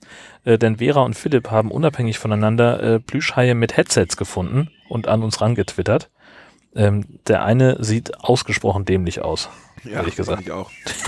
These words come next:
Speaker 1: Fand ich
Speaker 2: Das war noch
Speaker 1: super.
Speaker 2: dieses Kommen-, äh, dieser Kommentar. "Hä, ich wusste gar nicht, dass der High Alarm Podcast, äh, Merchandise macht." <laughs>
Speaker 1: Genau.
Speaker 2: Großartig.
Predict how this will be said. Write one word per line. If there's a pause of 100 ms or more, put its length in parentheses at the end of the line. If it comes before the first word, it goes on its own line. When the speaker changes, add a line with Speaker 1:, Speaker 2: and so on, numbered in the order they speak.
(760)
Speaker 1:
Fand
ich
Speaker 2:
Das
war
noch
Speaker 1:
super.
Speaker 2:
dieses
Kommen-,
äh,
dieser
Kommentar. (680)
"Hä,
ich
wusste
gar
nicht,
dass
der
High
Alarm
Podcast,
äh,
Merchandise
macht." (160)
<laughs>
Speaker 1:
Genau. (360)
Speaker 2:
Großartig.